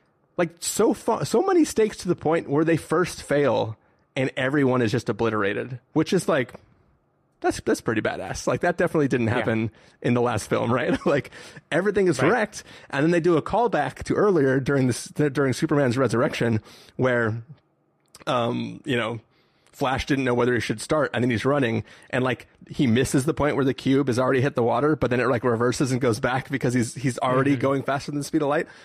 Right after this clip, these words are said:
Speaker 1: Like, so they've already set up this, like, whole time manipulation bullshit, and it's like, this, this,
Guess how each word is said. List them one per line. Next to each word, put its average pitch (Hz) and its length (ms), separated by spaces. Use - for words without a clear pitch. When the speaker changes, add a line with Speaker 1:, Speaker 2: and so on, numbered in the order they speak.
Speaker 1:
Like, 170 160
so 165 120
they've 151 100
already 190 200
set 170 240
up 151 100
this, 147 160
like, 131 160
whole 143 200
time 147 320
manipulation 131 500
bullshit, 120 360
and 143 100
it's 156 140
like, 175 240
this, 180 160
this, 185 200